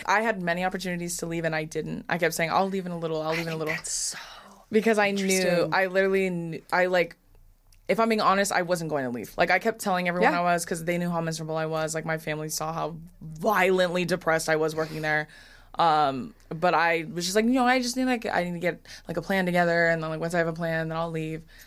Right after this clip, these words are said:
Speaker 1: I didn't have a plan. I had no
Speaker 2: No intention of getting a plan.
Speaker 1: No, I, I
Speaker 2: Yeah.
Speaker 1: would tell myself that, but that was a lie. And
Speaker 2: Yeah.
Speaker 1: if I didn't get fired, I'd probably still be doing that now or trying to
Speaker 2: Isn't that
Speaker 1: anyway.
Speaker 2: crazy?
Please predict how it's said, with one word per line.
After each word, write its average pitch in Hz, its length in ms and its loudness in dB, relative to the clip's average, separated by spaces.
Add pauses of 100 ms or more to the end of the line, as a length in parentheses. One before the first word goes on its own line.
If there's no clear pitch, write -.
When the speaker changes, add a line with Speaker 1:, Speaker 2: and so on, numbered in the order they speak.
(140)
Speaker 1:
I 170 120 2
didn't 180 180 2
have 160 140 2
a 165 80 2
plan. 160 240 0
I 160 100 2
had 165 100 2
no 170 540 2
Speaker 2:
No 208 140 4
intention 226 340 0
of 220 80 0
getting 214 220 2
a 156 40 -2
plan. 208 220 2
Speaker 1:
No, 180 240 6
I, 175 260 4
I 202 100 4
Speaker 2:
Yeah. 202 60 4
Speaker 1:
would 185 120 -6
tell 233 240 4
myself 214 420 4
that, 190 180 4
but 190 140 -2
that 175 100 4
was 180 120 0
a 196 80 2
lie. 143 300 6
And - 240 2
Speaker 2:
Yeah. 170 40 4
Speaker 1:
if 170 100 0
I 175 140 4
didn't 175 220 -2
get 175 180 4
fired, 165 240 2
I'd 160 140 4
probably 160 220 0
still 156 180 -4
be 156 40 -6
doing 151 300 -6
that 160 180 -2
now 160 380 -2
or 160 120 0
trying 156 400 -2
to 196 160 -10
Speaker 2:
Isn't 208 120 -4
that 220 60 -2
Speaker 1:
anyway. 226 180 -2
Speaker 2:
crazy? 226 400 -2